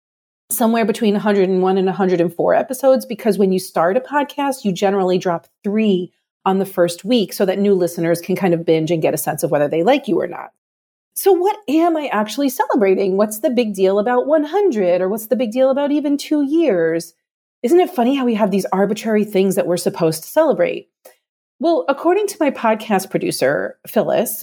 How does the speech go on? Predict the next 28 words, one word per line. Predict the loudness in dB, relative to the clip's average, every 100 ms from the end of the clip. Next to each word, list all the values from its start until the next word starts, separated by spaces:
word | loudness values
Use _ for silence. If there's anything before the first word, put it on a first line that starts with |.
| -4
most | 0 2 2 0 -4 -2
podcasts | 0 0 -2 -2 -4 -10 -2
don't | 0 0 -2
make | 0 0 0
it | -2 -2
to | -2 0
one | 2 2 2
year. | 0 0 2 0 0
So | 0 -2
apparently | 2 2 2 -2 2
this | 2 2 -4 -8
is | -2 2 2 0 -4
a | 0
big | 0 0
deal. | -2 0 0
But | 0 0
again, | 0 0 0 0 -2 -6 -14 -12 -2
I | -2
forgot | -2 0 0 0
to | -2
make | -2 -2
a |
big | -2 -4 -2
deal | -2 0
out | 0 0
of | -2
it | -2
because | 0 0